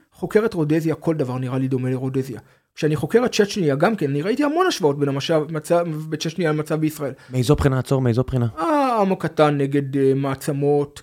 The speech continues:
Speaker 1: העניין של לחימת גרילה, קיצוניות דתית והמקום שלה, המון דברים. אך, ואז אמרתי, "אוקיי, זה נראה לי מזכיר את המצב פה", ורוד-, צ'צ'ניה נזכר-, נראית, נראית לי מזכירה את ישראל, רודזיה נראית לי מזכירה את ישראל. האם צ'צ'ניה מזכירה את רודזיה?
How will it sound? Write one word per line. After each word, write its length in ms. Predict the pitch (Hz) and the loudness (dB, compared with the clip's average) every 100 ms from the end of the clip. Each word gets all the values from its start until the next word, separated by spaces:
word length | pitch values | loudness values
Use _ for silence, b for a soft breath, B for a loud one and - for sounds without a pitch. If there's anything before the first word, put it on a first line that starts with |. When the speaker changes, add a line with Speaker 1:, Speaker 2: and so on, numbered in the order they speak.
| B B | B B
Speaker 1:
העניין 340 | 143 147 147 | -2 2 2
של 160 | 143 160 | 2 0
לחימת 760 | 151 - 151 143 147 147 147 156 | 0 0 -2 0 2 2 0 -2
גרילה, 680 | 156 143 147 147 147 143 135 B B | -2 0 2 2 2 0 -4 B B
קיצוניות 500 | - 175 180 165 165 | -12 -4 0 0 0
דתית 300 | 160 160 170 160 | 0 -2 -4 0
והמקום 380 | 156 151 180 156 | 0 2 0 -2
שלה, 260 | 175 160 | 0 0
המון 300 | 202 302 349 | -2 0 0
דברים. 260 | 185 127 117 b b - | 2 -2 -4 b b -16
אך, 200 | 139 170 | -12 0
ואז 220 | 220 311 | 2 2
אמרתי, 320 | 285 214 190 | 0 -2 -2
"אוקיי, 340 | 233 226 175 190 | -4 0 0 0
זה 160 | 156 | 0
נראה 260 | 202 208 165 | 0 2 4
לי 80 | 160 | 2
מזכיר 340 | 151 139 160 | 0 -2 -2
את 80 | 151 | 0
המצב 280 | 143 135 139 | -2 -2 -4
פה", 280 | - 156 233 B B _ 139 | 0 0 0 B B _ -8
ורוד-, 640 | 151 143 143 139 147 170 208 190 | -2 0 0 -2 -4 0 0 0
צ'צ'ניה 340 | 220 208 208 | -4 0 0
נזכר-, 400 | 185 175 180 180 180 | 0 0 2 2 0
נראית, 300 | 165 175 180 | 4 4 4
נראית 400 | 190 165 165 170 | -4 0 0 2
לי 60 | 170 | 0
מזכירה 360 | 156 - 151 156 | 0 0 2 2
את 100 | 165 | 2
ישראל, 440 | - 147 139 214 B B B | -4 -2 0 0 B B B
רודזיה 360 | 147 175 220 226 | 0 2 2 2
נראית 240 | 185 175 | 0 0
לי 60 | 185 | 0
מזכירה 400 | 170 - 156 156 | -2 -2 0 0
את 80 | |
ישראל. 300 | 170 - 147 | 0 -2 -2
האם 120 | - 349 | -2 -2
צ'צ'ניה 360 | 339 - 269 180 | -4 -2 -2 -2
מזכירה 360 | 170 160 147 | -4 -2 0
את 80 | 156 | 0
רודזיה? 380 | 147 147 175 | 0 0 0